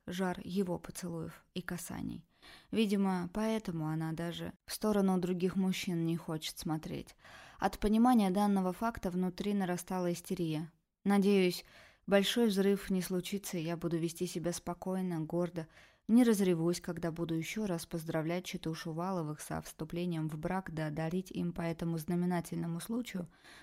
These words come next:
роскошный комплект шелкового белья. Никаким другим образом не покажу свою боль и неприятные чувства,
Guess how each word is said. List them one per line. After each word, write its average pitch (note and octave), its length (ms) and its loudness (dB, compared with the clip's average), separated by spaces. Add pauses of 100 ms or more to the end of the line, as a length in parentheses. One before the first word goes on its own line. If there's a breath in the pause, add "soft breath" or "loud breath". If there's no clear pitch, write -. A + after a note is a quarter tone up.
(120)
роскошный A3 600 4
комплект F#3+ 540 2
шелкового E3 640 -2
белья. D3+ 380 0
Никаким A#3 720 8
другим E3+ 380 0
образом F3+ 680 0
не A3+ 200 10
покажу E3+ 380 0
свою E3 340 0
боль F#3+ 280 0
и E3 80 0
неприятные D#3+ 640 -2
чувства, - 420 -10